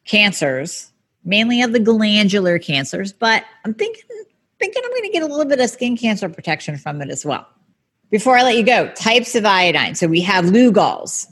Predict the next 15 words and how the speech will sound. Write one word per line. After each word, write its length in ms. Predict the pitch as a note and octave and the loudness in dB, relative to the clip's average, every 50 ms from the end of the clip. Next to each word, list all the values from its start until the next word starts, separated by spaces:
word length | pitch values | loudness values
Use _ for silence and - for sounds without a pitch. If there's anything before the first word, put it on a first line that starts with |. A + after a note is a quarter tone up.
| _ | _
So 160 | - - E3 | -10 -4 -4
J. 380 | D#3+ D3 - F#3+ F#3+ G3+ G#3+ G#3+ | -4 -2 2 2 4 4 4 2
Crew 220 | G#3 - - G#3+ | 0 -2 -2 2
Lugol's 1040 | G3 F#3+ F#3+ F#3+ F#3 F#3 D#3+ F3 F3 G3 G3 F#3 E3+ F3+ F3 F3 F3 E3+ E3+ E3 E3 - - - | 2 4 4 4 4 2 2 4 4 6 6 6 4 2 2 2 4 2 2 0 -2 -6 -12 -12
solution. 800 | - - F3 E3+ F3 F3 F3+ F3+ - F#3 F3+ E3+ E3 E3 F3 - _ _ _ _ _ _ _ _ _ _ - | -8 -4 0 2 4 4 2 2 0 0 0 0 0 -2 -6 -8 _ _ _ _ _ _ _ _ _ _ 0
That 320 | - F3 F3 F#3+ - - - - | 0 2 2 2 0 -4 -8 -12
comes 400 | - - F#3 F#3 F3 F3 E3 F3 - | -6 -2 -2 0 0 -2 -4 -6 -6
in, 560 | - F3+ D#3+ D#3+ D#3 D#3 D3+ D3+ D3 C#3+ C#3+ - _ _ _ _ _ _ _ _ _ _ - | -6 -4 -2 -2 -2 -2 -4 -4 -6 -8 -8 -12 _ _ _ _ _ _ _ _ _ _ -8
uh, 220 | D3 C#3 A#2+ - - D3+ | -6 -6 -6 -6 -10 -10
dropper 640 | - - E3 E3 F3+ F3 A3 A3 A#3 B3 A#3+ - _ _ _ _ _ _ _ _ - | -4 -2 0 0 0 0 0 0 0 -2 -4 -10 _ _ _ _ _ _ _ _ -4
and 300 | D#3 D#3+ D#3+ D#3+ D#3 - _ _ _ - | -4 -4 -4 -6 -8 -10 _ _ _ -10
encapsulated. 920 | E3+ F3 E3 G3+ F#3+ E3 E3 - - E3+ F3 F3+ F#3 F#3 A3 A3+ A3 A3+ - - _ _ _ _ _ _ _ _ _ _ - - | -8 -6 -2 -2 0 -2 -2 -4 -6 -6 -4 -2 0 0 0 0 -2 -4 -10 -16 _ _ _ _ _ _ _ _ _ _ -6 -2
We 100 | E3 E3+ | -2 0
have 240 | F3+ F#3+ F3+ E3+ | 0 0 -2 -2
iodoral. 960 | D3+ - D3 E3 D#3 D#3 D#3+ F#3 G#3 G#3 G#3+ G#3+ G#3+ G#3+ G#3+ A3 A3+ A#3 A3+ | -4 -2 -2 0 2 2 4 4 4 4 4 4 4 4 2 2 0 -2 -4